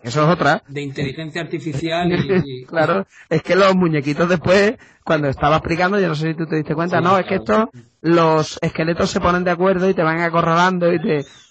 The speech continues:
Speaker 1: Bueno, pero, pero, pero, y eso lo ha metido este, este chaval en sesenta y cuatro K. Pero, eh, que claro, cada vez, pues, cada vez la moral estaba más baja.
Speaker 2: <laughs> ¿Tú te diste cuenta, Diego, el momento en que hicieron, dice, "Esto es una mezcla", dice, "entre un Metal Gear y tal, y los enemigos tienen una zona de visión, y cuando uno te veía, iba, avisaba a los demás y venían a buscarte"? Yo,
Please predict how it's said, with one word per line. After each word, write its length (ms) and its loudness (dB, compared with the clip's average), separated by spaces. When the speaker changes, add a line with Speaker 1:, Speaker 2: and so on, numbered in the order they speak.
Speaker 1:
Bueno, 160 -4
pero, 340 0
pero, 240 -4
pero, 260 -4
y 320 0
eso 200 0
lo 80 4
ha 40 4
metido 260 0
este, 180 -2
este 240 -4
chaval 280 0
en 120 -2
sesenta 400 -6
y 20 -8
cuatro 280 -2
K. 240 0
Pero, 480 -4
eh, 220 -6
que 140 -6
claro, 300 0
cada 220 2
vez, 140 0
pues, 200 -2
cada 200 0
vez 120 0
la 100 2
moral 240 0
estaba 320 2
más 160 0
baja. 380 0
Speaker 2:
<laughs> 240 -6
¿Tú 100 -10
te 80 -8
diste 240 -2
cuenta, 360 -6
Diego, 260 0
el 60 -6
momento 400 -4
en 100 -8
que 280 -4
hicieron, 340 -6
dice, 140 -4
"Esto 120 -8
es 80 -6
una 160 -4
mezcla", 340 -4
dice, 180 -4
"entre 200 -8
un 100 -4
Metal 300 -4
Gear 240 -2
y 80 -4
tal, 120 -4
y 60 0
los 160 -4
enemigos 380 -4
tienen 180 -4
una 80 -4
zona 200 -4
de 80 -2
visión, 380 -2
y 60 -2
cuando 220 -2
uno 160 0
te 120 -2
veía, 340 0
iba, 180 2
avisaba 340 -2
a 60 0
los 120 -4
demás 240 -4
y 40 0
venían 260 -2
a 60 0
buscarte"? 480 -2
Yo, 180 0